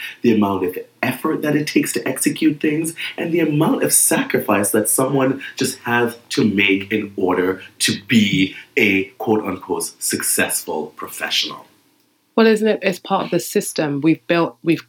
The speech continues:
Speaker 2: we've built an infrastructure
Speaker 1: Okay.
Speaker 2: that's essentially been calcified, so it's gonna be very hard to get out of it. There's this mentality, particularly, especially in New York and especially in fashion, there is always someone smarter, prettier, faster,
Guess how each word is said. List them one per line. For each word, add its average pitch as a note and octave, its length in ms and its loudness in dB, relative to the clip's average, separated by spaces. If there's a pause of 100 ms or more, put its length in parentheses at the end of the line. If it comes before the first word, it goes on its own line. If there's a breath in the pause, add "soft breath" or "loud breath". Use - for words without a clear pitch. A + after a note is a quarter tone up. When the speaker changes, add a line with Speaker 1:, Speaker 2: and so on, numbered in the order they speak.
(140)
Speaker 2:
we've - 180 0
built E3 220 0
an E3 120 2
infrastructure D#3+ 760 0
Speaker 1:
Okay. F#2 880 -2 (100)
Speaker 2:
that's - 320 -2
essentially D#3+ 480 2
been C#3+ 160 -2
calcified, C#3 720 -4
so - 80 -4
it's A#2+ 120 -2
gonna D3+ 120 -4
be D3 100 2
very C#3+ 200 -2
hard C#3+ 300 -2
to C#3 60 -4
get C#3+ 160 -2
out D3 200 0
of - 120 -4
it. B2+ 240 -4
There's C#3 220 2 (540 loud breath)
this F3 180 2
mentality, F3+ 600 2
particularly, F3 540 -2
especially - 720 -2
in D3 80 -2
New C#3+ 60 -4
York C#3 320 -2
and D3 80 -6
especially C#3+ 540 -2
in C#3 160 -2
fashion, D3 580 0 (360 loud breath)
there D#3+ 140 4
is D#3 180 2
always E3+ 360 2
someone D3+ 300 -4
smarter, D#3+ 760 -2
prettier, C#3+ 600 -2
faster, C#3 560 -6